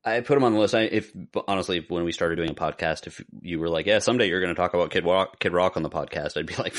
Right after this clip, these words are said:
<laughs> "No, we're not." But apparently we are. Um, now I have Taylor Swift as my next one, as my number four, but I'm, because you mentioned it, I'm going to actually switch that up to Radiohead. Um, 'cause the first two or three Radiohead albums sound nothing like the rest of the stuff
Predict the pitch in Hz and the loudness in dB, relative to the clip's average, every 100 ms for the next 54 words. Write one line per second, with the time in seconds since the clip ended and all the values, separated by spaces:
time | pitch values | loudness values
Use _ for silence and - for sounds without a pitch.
0 | - - - 85 104 90 85 - _ - | -8 -10 -12 -6 -4 -2 -4 -6 _ -20
1 | _ - - - _ _ 131 127 117 123 | _ -6 -6 -6 _ _ -8 -4 -4 -4
2 | 113 - _ _ _ - 98 95 92 _ | -6 -8 _ _ _ -4 -2 -2 -4 _
3 | _ _ _ 104 98 120 113 113 101 110 | _ _ _ 0 2 2 2 2 2 0
4 | 95 90 90 87 85 - 85 80 82 80 | -2 -4 -4 -2 -4 -4 -6 -6 -6 -8
5 | 82 - 85 82 80 - 76 87 71 104 | -10 -6 -2 0 -2 -4 -4 -6 -6 -6
6 | 127 117 127 107 98 - 85 82 85 82 | -6 -4 -2 -2 -2 -4 -2 -2 -4 -4
7 | 82 80 - 85 - - 87 - 82 82 | -6 -4 -6 -6 -10 -8 -8 -4 -6 -6
8 | - 87 82 82 80 78 78 - - - | -8 -12 -8 -6 -4 -6 -6 -8 -10 -18
9 | _ _ _ _ 90 80 80 92 82 90 | _ _ _ _ -10 -8 -8 -8 -6 -4
10 | - 98 92 - _ _ _ _ - - | 0 0 -2 -10 _ _ _ _ -16 -12
11 | - 107 101 92 95 90 87 87 82 82 | -6 -2 -2 -4 -4 -2 0 0 -2 -2
12 | 80 82 78 76 78 82 85 87 85 76 | -4 -4 -8 -8 -8 -4 -2 -2 -2 -6
13 | 71 - 78 71 - - - 53 - | -8 -6 -6 -6 -8 -8 -6 -8 -10